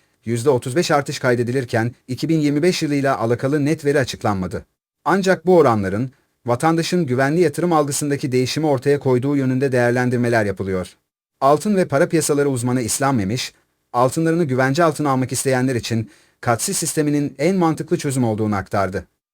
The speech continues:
İslam Memiş, "Evdeki fiziki altınlarımızı güvenceye nasıl alırız?" sorusunun sıkça sorulmaya başlandığını ifade edip, Katsis sisteminin devrede olduğunu,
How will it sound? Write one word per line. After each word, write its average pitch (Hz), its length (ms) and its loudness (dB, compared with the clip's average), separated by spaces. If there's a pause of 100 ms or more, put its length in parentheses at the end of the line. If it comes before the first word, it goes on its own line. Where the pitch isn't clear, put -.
(140)
İslam 202 340 0
Memiş, 160 280 0
"Evdeki 139 360 0
fiziki 131 340 -2
altınlarımızı 147 600 0
güvenceye 131 520 0
nasıl 131 240 -2
alırız?" 95 400 -4 (560)
sorusunun 156 480 0
sıkça 196 300 -4
sorulmaya 156 420 0
başlandığını 135 540 0
ifade 117 400 2
edip, 110 220 -4 (260)
Katsis 120 360 -2
sisteminin 151 480 -2
devrede 120 320 2
olduğunu, 104 520 0